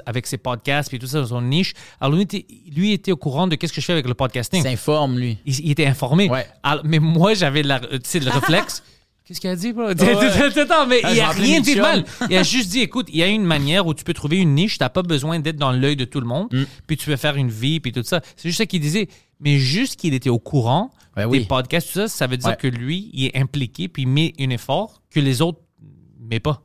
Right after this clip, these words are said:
Speaker 2: Mhm.
Speaker 1: Ouais. Ça, c'est important.
Speaker 2: Ben oui, exact. Mais c'est ce qui explique que des fois, du monde font, « Hey, fait qu'ils vont écrire, euh, et son ami à un moment donné est venu le rejoindre. »
Speaker 1: Ouais,
Speaker 2: Tu sais,
Speaker 1: ouais.
Speaker 2: puis, tu sais, j'avais, j'avais lu une critique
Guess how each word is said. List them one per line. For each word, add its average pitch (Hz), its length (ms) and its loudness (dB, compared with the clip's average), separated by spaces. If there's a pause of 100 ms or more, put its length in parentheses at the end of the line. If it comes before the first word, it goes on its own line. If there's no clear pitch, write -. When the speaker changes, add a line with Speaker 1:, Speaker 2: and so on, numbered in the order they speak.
(200)
Speaker 2:
Mhm. 131 300 4 (240)
Speaker 1:
Ouais. 127 60 -10 (340)
Ça, - 160 -8
c'est 156 100 -2
important. 120 380 -4 (180)
Speaker 2:
Ben 117 140 0
oui, 143 320 2
exact. 123 560 2
Mais 120 80 2
c'est - 200 -2
ce - 140 -8
qui - 80 -6
explique 160 540 0
que 151 280 0 (200)
des 123 140 2
fois, 147 360 2
du 123 140 -6
monde 135 340 4
font, « 127 380 0 (760)
Hey, 127 200 -2
fait 110 180 -2
qu'ils 117 160 -2
vont 117 80 4
écrire, 127 320 -2 (140)
euh, 120 100 0
et 131 200 -2
son 143 340 0
ami 151 260 0
à 185 60 0
un - 20 -2
moment 139 220 0
donné 143 260 -4
est - 20 -4
venu 135 220 0
le 127 140 6
rejoindre. » 123 500 -2
Speaker 1:
Ouais, 160 380 6
Speaker 2:
Tu 139 80 4
sais, - 180 -2
Speaker 1:
ouais. - 20 6 (300)
Speaker 2:
puis, 339 100 6
tu - 260 -12
sais, 160 100 -4
j'avais, 127 320 -2
j'avais 123 240 -2
lu 143 100 0
une 151 100 0
critique - 720 -2